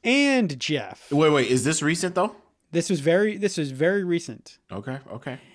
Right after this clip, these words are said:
Speaker 1: And Jeff, he posted something online.
Speaker 2: Mm.
Speaker 1: Now, I did not get to thoroughly investigate this, but that actor posted something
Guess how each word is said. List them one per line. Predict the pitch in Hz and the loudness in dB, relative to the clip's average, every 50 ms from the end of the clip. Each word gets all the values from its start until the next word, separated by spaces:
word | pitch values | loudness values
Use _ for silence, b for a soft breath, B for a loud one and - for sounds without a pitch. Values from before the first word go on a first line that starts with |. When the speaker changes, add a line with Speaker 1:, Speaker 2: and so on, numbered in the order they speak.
| B B _ _ - | B B _ _ -4
Speaker 1:
And | 180 226 262 254 214 170 143 123 120 113 | -2 0 0 0 0 0 -2 -4 -6 -10
Jeff, | - 131 117 104 104 - - | -10 -10 -10 -10 -14 -18 -16
he | _ - 180 175 | _ -6 -6 -6
posted | - - 202 233 269 269 - 294 262 226 | -4 -2 -2 -2 -2 -2 -4 -6 -6 -4
something | - 240 220 220 226 202 185 | -4 -6 -4 -4 -4 -4 -2
online. | 170 160 156 143 139 139 127 117 98 107 - - _ _ _ _ _ _ _ _ _ - | -2 -2 -4 -6 -6 -8 -8 -10 -12 -16 -20 -20 _ _ _ _ _ _ _ _ _ -20
Speaker 2:
Mm. | 95 95 101 | -16 -10 -8
Speaker 1:
Now, | 151 143 143 139 135 - - | -6 -4 -4 -4 -6 -6 -4
I | 160 160 | -2 -2
did | 160 151 226 233 220 | -2 -2 -4 -2 -2
not | 247 262 277 294 254 | -2 -2 -2 -2 -2
get | 294 285 - | -2 -4 -4
to | 247 | -4
thoroughly | 233 - 233 220 214 208 196 180 | -4 -4 -4 -2 -2 -2 -2 -2
investigate | 165 147 147 139 131 - - 110 117 113 - - | -2 -2 -4 -6 -8 -8 -12 -16 -16 -18 -20 -20
this, | - - - - - | -20 -20 -20 -18 -14
but | - 127 - 147 143 135 | -14 -14 -14 -14 -10 -6
that | 156 175 220 | -4 -2 -2
actor | 247 269 285 - - 196 165 160 | -2 -2 -4 -4 -4 -4 -4 -4
posted | - 185 180 180 - 180 151 | -2 -4 -4 -4 -4 -8 -8
something | - 143 120 113 - 120 117 - | -8 -8 -10 -10 -12 -16 -18 -18